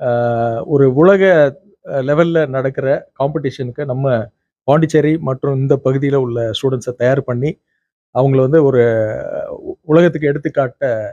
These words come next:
வேண்டும் அப்படிங்கிறது எங்களோட ஆசை. கண்டிப்பா அவர் வந்து அதை நிறைவேற்றுவாரு. அ, ரொம்ப மகிழ்ச்சி விஸ்வா.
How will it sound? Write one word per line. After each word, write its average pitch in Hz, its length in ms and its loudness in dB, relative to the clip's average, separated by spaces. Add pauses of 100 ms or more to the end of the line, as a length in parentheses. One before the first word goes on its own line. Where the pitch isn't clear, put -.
(120)
வேண்டும் 131 440 -2
அப்படிங்கிறது 120 480 -2
எங்களோட 98 420 -4 (420)
ஆசை. 123 400 0 (320)
கண்டிப்பா 135 360 2
அவர் 123 160 4
வந்து 120 220 0
அதை 113 140 0
நிறைவேற்றுவாரு. 117 840 -4 (280)
அ, 104 320 -6 (400)
ரொம்ப 127 360 2
மகிழ்ச்சி 120 580 -2
விஸ்வா. 113 340 -4